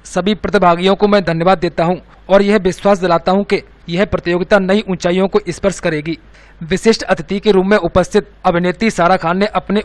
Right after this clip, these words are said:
उद्बोधन में कहा कि छात्र छात्राओं के स्वस्थ रहने के लिए खेलों का जीवन में महत्वपूर्ण स्थान है। मुझे चंबल का यह क्षेत्र बहुत ही रोचक लगा।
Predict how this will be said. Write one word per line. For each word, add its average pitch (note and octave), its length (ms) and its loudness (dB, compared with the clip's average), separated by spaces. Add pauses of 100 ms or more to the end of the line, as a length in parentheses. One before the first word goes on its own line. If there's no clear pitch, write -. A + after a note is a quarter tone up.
उद्बोधन F3 340 -4
में G3+ 120 2
कहा F3 240 -2
कि F#3 160 -8 (260)
छात्र F#3 280 0
छात्राओं F#3 400 0
के G#3+ 120 0
स्वस्थ - 320 0
रहने F3 240 -2
के F#3+ 120 -2
लिए G3 140 2
खेलों F3 320 0
का G3 140 2
जीवन E3+ 320 -2
में F#3+ 140 0 (320)
महत्वपूर्ण F3 460 0
स्थान F3 260 -2
है। E3 180 -4 (340)
मुझे F3+ 300 2
चंबल G3 360 0
का G#3+ 140 2
यह F#3+ 200 2
क्षेत्र F#3+ 380 -6 (380)
बहुत E3+ 280 0
ही G#3+ 80 4
रोचक F#3 300 0
लगा। E3 320 -2